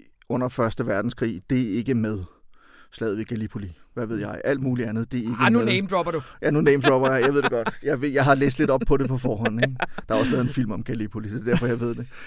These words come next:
Speaker 1: Men, øh, så, så han har ligesom valgt at koncentrere sig om det, og i virkeligheden så handler det om for ham at vække de her mennesker til live, og give dem deres menneskelighed tilbage
Speaker 2: Ja.
Speaker 1: på en eller anden måde, og tage de her skæbner,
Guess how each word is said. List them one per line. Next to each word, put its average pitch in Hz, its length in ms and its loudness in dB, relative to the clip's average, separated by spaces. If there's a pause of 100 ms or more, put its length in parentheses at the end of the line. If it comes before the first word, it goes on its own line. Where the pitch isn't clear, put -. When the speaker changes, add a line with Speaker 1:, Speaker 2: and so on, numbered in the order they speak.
(280)
Speaker 1:
Men, 156 360 0
øh, 127 720 4 (680)
så, 147 200 2
så 151 140 2
han 151 100 6
har 156 80 2
ligesom 156 260 0
valgt 160 200 6
at 160 60 -2
koncentrere 156 300 0
sig 156 60 -2
om 147 40 -2
det, 151 100 4
og 143 60 4
i 143 40 4
virkeligheden 156 280 2
så 156 100 -2
handler 143 220 2
det 147 80 4
om 139 100 -2
for 127 80 -6
ham 131 240 0
at 120 160 -2
vække 127 200 0
de 120 100 -6
her 127 100 2
mennesker 139 320 -2
til 135 160 -4
live, 110 280 -6
og 107 80 -10
give 131 140 -4
dem 123 120 -2
deres 123 240 -2
menneskelighed 131 500 -2
tilbage 123 380 -2
Speaker 2:
Ja. 135 120 0
Speaker 1:
på 135 60 -4
en 123 40 2
eller 120 120 0
anden 117 100 -2
måde, 113 180 0
og 113 80 -4
tage 139 160 0
de 143 140 -4
her 143 80 2
skæbner, 135 580 0